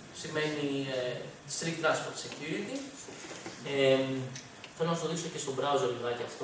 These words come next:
να το δείτε, που ισχύει επίσης στο Twitter. Οπότε αν πάμε εδώ στο Twitter να δούμε τι μας έχει στείλει στο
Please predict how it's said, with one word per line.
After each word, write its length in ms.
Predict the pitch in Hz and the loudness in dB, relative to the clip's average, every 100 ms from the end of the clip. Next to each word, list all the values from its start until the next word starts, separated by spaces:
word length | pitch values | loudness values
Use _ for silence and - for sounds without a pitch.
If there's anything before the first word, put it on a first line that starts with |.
| 139 | -2
να 40 | - | -2
το 60 | - | -4
δείτε, 260 | 120 - 160 202 - - - - - - - - - | -8 -4 -4 -4 -6 -12 -16 -16 -16 -16 -16 -16 -16
που 100 | - 147 143 | -8 -4 -4
ισχύει 280 | 143 - 160 | -4 -4 -2
επίσης 220 | 156 151 - | -2 -2 -2
στο 100 | 131 | -4
Twitter. 320 | 127 123 143 - - - - - - - - - - - - - - - - | -4 0 2 2 -2 -6 -12 -16 -16 -18 -18 -18 -16 -14 -14 -14 -16 -16 -8
Οπότε 160 | 160 165 | 4 4
αν 60 | 170 | 6
πάμε 140 | 170 165 | 6 6
εδώ 80 | 160 | 6
στο 80 | - | 0
Twitter 260 | 151 165 147 139 | 0 4 4 4
να 40 | |
δούμε 140 | 151 156 | 4 2
τι 80 | 156 156 | 2 -2
μας 80 | 156 | -2
έχει 120 | 165 - | -2 -4
στείλει 200 | 165 156 | -4 -6
στο 100 | 143 | -4